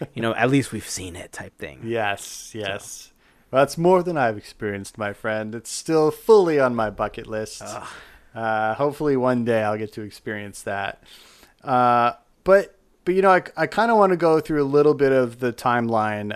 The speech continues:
Speaker 2: of New Orleans Square because it is very long. You know, the timeline, um, from conception to the opening of Haunted Mansion is roughly the same amount of time that, uh,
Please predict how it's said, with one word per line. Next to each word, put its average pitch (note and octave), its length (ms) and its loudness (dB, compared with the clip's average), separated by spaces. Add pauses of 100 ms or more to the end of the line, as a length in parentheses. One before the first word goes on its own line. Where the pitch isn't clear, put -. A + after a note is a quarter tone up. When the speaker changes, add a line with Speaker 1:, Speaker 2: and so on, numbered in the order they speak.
(120)
Speaker 2:
of A2 440 0
New B2 140 -4
Orleans A2+ 380 -4
Square G#2+ 380 -6
because B2 340 -4
it C3+ 120 0
is B2 180 -2
very D3+ 360 0
long. A2+ 760 -2 (520)
You C3 80 -2
know, C3+ 80 2
the C#3 100 2
timeline, D#3+ 800 2
um, B2 520 2
from A#2+ 640 0 (220)
conception C3 1000 -2
to B2 320 -2
the A2 160 -6
opening B2 420 -4
of A2 120 -8
Haunted A2 340 -4
Mansion G#2+ 720 -8 (640)
is C3 220 -2
roughly D#3+ 360 2
the D#3+ 140 -2
same C#3+ 640 -2
amount B2+ 340 2
of A2 100 -6
time B2+ 680 -2 (180)
that, A#2+ 540 -4 (560)
uh, A2 240 -4